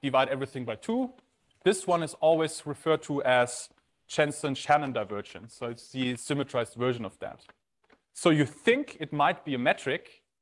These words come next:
but it's actually not, because there a metric has more ax-, axioms to fulfill, not just symmetry. It also must fulfill triangle,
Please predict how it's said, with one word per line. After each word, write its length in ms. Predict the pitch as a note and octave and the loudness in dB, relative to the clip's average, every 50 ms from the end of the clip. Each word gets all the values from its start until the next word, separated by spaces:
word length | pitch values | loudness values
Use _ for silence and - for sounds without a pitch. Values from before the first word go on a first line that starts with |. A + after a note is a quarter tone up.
| _ _ _ _ _ _ _ _ | _ _ _ _ _ _ _ _
but 120 | - C#3+ D3 | 0 0 0
it's 180 | D3+ - - - | -2 -8 -6 -2
actually 340 | E3 F3+ G3 - - E3 D3 | 0 0 0 -2 -6 -6 -4
not, 420 | C#3+ D#3 F#3 F3+ E3 G3+ G#3 - | -2 0 2 2 2 0 0 -4
because 440 | - D#3 - D#3+ D#3+ D3+ - - - _ _ _ _ - - | -10 -8 -6 -4 -4 -6 -6 -12 -18 _ _ _ _ -16 -6
there 500 | C3 E3 F#3 G3 E3+ D3+ D#3 F3 F#3+ - - - | 0 2 4 4 4 4 2 2 -2 -4 -8 -8
a 60 | B2+ | -2
metric 460 | B2+ C3+ F3 G#3 - - D#3+ D#3+ D3 | 2 2 2 2 2 -2 -2 -2 0
has 240 | C3+ C#3+ C#3 C3 - | 2 0 0 0 -2
more 600 | C#3 C3+ C#3+ D#3+ F3+ F#3 E3+ D#3 C#3+ C#3+ D3 C#3+ - - | -6 -2 0 2 2 4 4 4 4 4 2 0 -2 -6
ax-, 240 | C3+ B2+ - - - | -8 -6 -8 -6 0
axioms 460 | - E3+ E3+ - - D#3 D3+ D3 - | 0 0 0 0 -6 -6 -6 -6 -6
to 80 | - C3+ | -8 -10
fulfill, 560 | A#2 - B2+ A2+ - - - F3+ C#3 A#2 A#2 | -8 -8 -10 -8 -4 -2 0 2 2 0 0
not 220 | A#2 C3 C#3+ - - | -2 -2 -4 -4 -4
just 260 | - D3+ B2+ - - | -8 -8 -8 -8 -6
symmetry. 540 | - E3+ E3+ D3+ - - B2+ C3 D3 E3+ - _ _ _ - _ - | -6 -4 -4 -4 -4 -4 -4 -4 -4 -6 -8 _ _ _ -20 _ -8
It 80 | C#3 - | -2 2
also 280 | C#3 D#3 F3 E3 E3+ | 4 4 4 4 2
must 360 | D3+ D#3+ D#3+ D3+ - - - | 0 2 2 2 0 -4 -10
fulfill 500 | B2+ C3+ D3 C3+ - - - E3+ E3 D#3+ | -4 -2 -2 -2 -2 2 2 4 4 4
triangle, 880 | C#3+ - - E3 D#3 D#3 D#3+ D3+ D3 D3 C#3+ C#3+ C3+ B2+ B2 B2+ B2+ | 2 0 2 4 6 6 6 6 4 2 0 0 -2 -2 -2 -4 -8